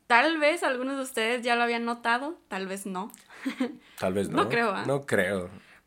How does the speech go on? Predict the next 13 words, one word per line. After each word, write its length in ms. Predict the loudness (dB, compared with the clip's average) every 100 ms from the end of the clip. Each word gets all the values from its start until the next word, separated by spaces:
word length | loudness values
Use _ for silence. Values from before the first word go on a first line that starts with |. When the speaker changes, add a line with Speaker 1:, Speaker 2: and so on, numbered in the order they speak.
| -2
Speaker 1:
Pero, 320 | 2 4 4
bueno, 240 | 4 6
no, 160 | 8 6
es 100 | 2
que 100 | 2
tal 200 | 2 4
vez 140 | 2
sí, 340 | 0 -4 -6 -10 -20 -20 -20 -2
pero 400 | 2 4 6 4 4 10 10 10 4 2
<laughs> 640 | -4 -16 -18 -20 -20 _
pues 180 | 6 6
resulta 460 | 6 0 -2 0 0
que 480 | 0 0 0 -2